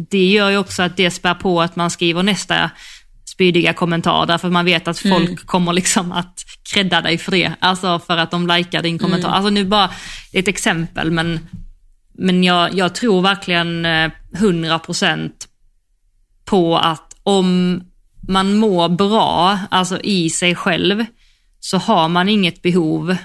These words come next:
Speaker 1: av att trycka ner någon annan eller vara, ja, men, jag vet inte, eh, sådär.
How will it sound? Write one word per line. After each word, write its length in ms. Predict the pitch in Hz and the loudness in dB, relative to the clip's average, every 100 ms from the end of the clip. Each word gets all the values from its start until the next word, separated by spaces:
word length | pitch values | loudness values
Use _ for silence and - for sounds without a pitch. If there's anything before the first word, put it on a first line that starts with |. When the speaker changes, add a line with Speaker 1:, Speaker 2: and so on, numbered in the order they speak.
| - _ | -12 _
Speaker 1:
av 380 | 185 175 160 165 | 2 2 2 2
att 320 | 165 - - | -2 -4 -12
trycka 320 | - 180 180 | -8 -4 -2
ner 260 | 180 170 165 | 0 2 0
någon 160 | 170 | 0
annan 480 | 185 180 170 156 160 - | 0 0 0 -2 -6 -2
eller 600 | 175 170 165 - 165 - | 0 0 0 0 -2 -6
vara, 540 | - 170 175 165 - 165 - _ _ _ _ _ _ _ _ _ _ | -8 -2 0 2 2 -2 -8 _ _ _ _ _ _ _ _ _ _
ja, 120 | - 208 | -2 0
men, 500 | 202 202 196 202 185 - | 2 0 0 -2 -4 -8
jag 100 | 220 | -6
vet 180 | 202 190 | -4 -4
inte, 200 | 185 180 | -6 -4
eh, 1600 | 165 165 _ _ - - _ _ _ _ _ _ - - - - | -6 -6 _ _ -20 -20 _ _ _ _ _ _ -20 -20 -18 -16
sådär. 380 | - 185 160 156 | -6 -2 -2 -2